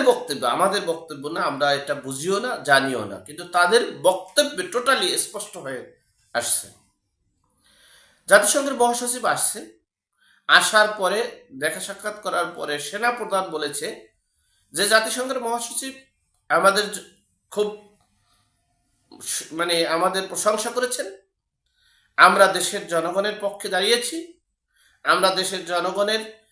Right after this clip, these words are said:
কল্যাণে কাজ করেছি, শান্তি রক্ষার মিশনে আমরা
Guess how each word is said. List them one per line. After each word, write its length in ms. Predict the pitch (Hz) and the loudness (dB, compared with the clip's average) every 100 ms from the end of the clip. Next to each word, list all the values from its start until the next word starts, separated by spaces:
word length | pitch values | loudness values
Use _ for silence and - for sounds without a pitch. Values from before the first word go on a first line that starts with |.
| _ - | _ -2
কল্যাণে 380 | 170 175 202 214 359 | 4 6 6 4 0
কাজ 120 | 349 - | 0 0
করেছি, 320 | 226 240 - 392 - - - | 0 0 -2 -6 -14 -12 -4
শান্তি 380 | - 180 180 190 180 175 | 2 2 0 -10 -6 -6
রক্ষার 360 | 175 - 180 185 - - 139 | -4 0 0 0 -12 -14 -6
মিশনে 360 | 170 170 196 185 | -4 -2 0 0
আমরা 180 | 180 | 2